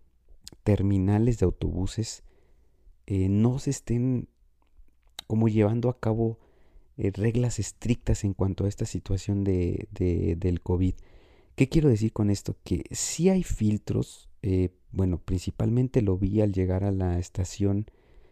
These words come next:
de autobuses de la Central del Norte en la Ciudad de México, en la que sí hay filtros donde te toman la temperatura,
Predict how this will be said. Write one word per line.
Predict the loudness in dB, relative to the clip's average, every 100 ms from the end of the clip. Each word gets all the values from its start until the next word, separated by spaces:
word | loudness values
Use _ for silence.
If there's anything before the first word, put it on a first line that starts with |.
| _ -2
de | 2
autobuses | 2 0 -2 -2 -2 -4
de | 0
la | 0 0
Central | -2 -6 -2 -2 0
del | 0 0
Norte | 2 0 0 -2
en | 0
la | -2
Ciudad | -2 0 0
de | 2
México, | 0 -2 -8 -6 -6 -6 _ -20 _ -20 _ _ _ -4
en | 2 2
la |
que | 2 -4
sí | 0 0
hay | 0
filtros | 0 -2 2 0 2
donde | -2 -4
te | -2
toman | 0 2
la | 0
temperatura, | -2 -2 -2 -2 0 0 2 2